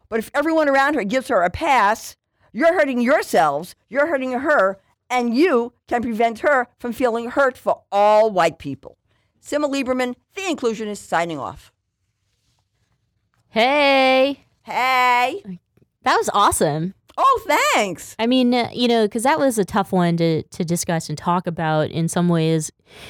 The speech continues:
Speaker 2: it was like you could feel people support Iggy Azalea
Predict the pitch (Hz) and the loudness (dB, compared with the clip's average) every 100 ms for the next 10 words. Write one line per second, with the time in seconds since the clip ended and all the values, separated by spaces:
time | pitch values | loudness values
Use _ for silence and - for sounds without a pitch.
0 | - - 185 180 185 180 185 180 - - | -20 -8 -2 0 0 0 0 -2 -6 -4
1 | 214 220 196 180 170 165 - 185 175 - | 2 4 4 4 2 0 -4 -4 -4 -6
2 | 165 - 175 160 - 160 160 160 156 156 | -8 -2 0 0 -2 -2 0 0 0 0
3 | 165 156 160 147 147 | 0 0 0 0 0